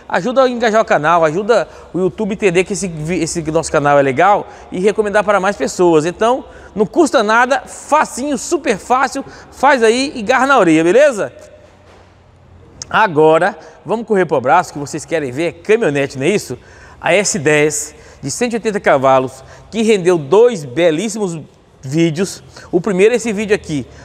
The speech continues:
super polêmico. Eu explicando que esse motor, embora muito bom, essa caminhonete que tá com mais de quatrocentos mil quilômetros não tem peça. E o segundo vídeo, que será polêmico, que a gente sabe quando for, polêmico não,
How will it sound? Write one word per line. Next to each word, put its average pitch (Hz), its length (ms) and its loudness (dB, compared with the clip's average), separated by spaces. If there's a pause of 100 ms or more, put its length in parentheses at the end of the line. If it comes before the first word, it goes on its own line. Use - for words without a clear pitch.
super 330 600 2
polêmico. 165 760 0 (840)
Eu 165 120 2
explicando 175 540 0
que 156 100 -2
esse 156 120 -6
motor, 151 680 0
embora 156 420 2
muito 180 300 -4
bom, 151 340 0 (400)
essa - 80 -14
caminhonete 147 300 -6
que 151 80 -4
tá 143 160 -2
com 139 100 -6
mais 165 180 0
de - 60 -14
quatrocentos 156 360 -2
mil 139 120 -2
quilômetros 131 480 -2
não 156 160 -2
tem 202 180 -4
peça. - 440 -2 (840)
E 180 100 2
o 247 80 6
segundo 269 600 2
vídeo, 156 500 -2 (520)
que 170 260 -6 (260)
será 220 440 2
polêmico, 185 480 0
que 185 60 -2
a 160 80 0
gente 165 140 -10
sabe 170 220 0
quando 156 320 -8
for, 185 220 -4
polêmico 240 440 0
não, 156 260 0